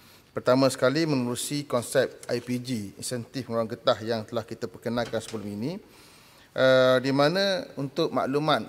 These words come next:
kepada, pada pekebun kecil getah, eh, kalau dulu kita hanya, eh, membuka ruang untuk, eh, I P G ini di, di waktu tuntutan berdasarkan kaedah manual, tetapi hari ini kita mula berkempen kepada para pelesen getah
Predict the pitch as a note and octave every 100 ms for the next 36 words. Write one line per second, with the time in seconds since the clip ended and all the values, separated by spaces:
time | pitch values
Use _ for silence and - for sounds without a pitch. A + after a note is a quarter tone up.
0 | - - A2+ A2+ A#2 A2+ B2+ B2 B2 -
1 | A#2 A#2 - - C3 A2+ - A2 C3 -
2 | - - - - - A#2 C3+ C#3 C#3+ E3
3 | G3+ - D#3 F3 F3 E3+ C#3+ C#3+ D3+ D3
4 | D3 B2 - B2+ C3 C3 - C#3 C3 D3
5 | B2 G#2+ A#2 C3+ A#2+ - - A2 A#2 A2+
6 | G#2+ G#2+ - - - - C3 C3 C3+ C3+
7 | A#2 C3+ D#3+ D#3+ C3+ C3 B2+ A#2+ G#2 -
8 | - - - _ _ _ B2 B2+ B2+ -
9 | B2+ C3+ D3+ B2+ A2+ A#2+ - A#2+ A2+ A2+
10 | B2 A2+ C3 C#3+ A2+ G#2+ - A2+ A2+ A#2+
11 | B2 D3 D3+ - A#2 A#2+ A#2+ A#2+ A#2 B2
12 | B2 C#3+ A#2+ A2 A2+ A2 G#2 G#2 - B2+
13 | C3 B2+ A#2+ A2+ - A2 G#2+ - E3+